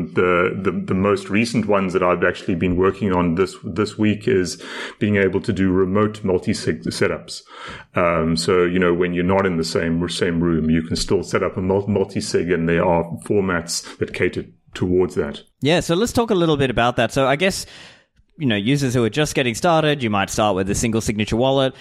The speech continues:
Speaker 2: Maybe you, you know, you just start with that with no passphrase and just basic. And then maybe some users are deciding, "Okay, I'm gonna go single signature with a passphrase." And of course, I think the more advanced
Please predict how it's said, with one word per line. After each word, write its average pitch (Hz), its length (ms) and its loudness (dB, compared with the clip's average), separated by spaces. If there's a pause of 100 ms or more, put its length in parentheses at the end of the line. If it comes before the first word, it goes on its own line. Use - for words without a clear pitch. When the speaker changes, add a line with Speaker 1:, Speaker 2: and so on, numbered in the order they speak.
(180)
Speaker 2:
Maybe 95 260 0
you, 95 320 0 (100)
you 107 180 -8
know, 95 100 0
you 92 160 0
just 98 140 -4
start 101 260 0
with 98 140 -4
that 113 300 0
with 101 120 -6
no 127 180 2
passphrase 113 800 0
and 95 140 -2
just 110 240 -4 (180)
basic. 123 440 0
And 101 140 -4
then 120 180 2
maybe 113 220 0
some 113 240 -2
users 110 380 0
are 104 160 2
deciding, 107 480 0
"Okay, 110 260 0
I'm 110 120 2
gonna 117 160 0
go 110 180 2
single 120 300 -2
signature 110 340 -2
with - 140 0
a 87 40 -2
passphrase." 156 540 0
And 117 100 0
of 107 60 -4
course, 139 260 0 (400)
I - 80 0
think 117 260 -2
the - 40 -2
more 117 200 4
advanced 131 460 -2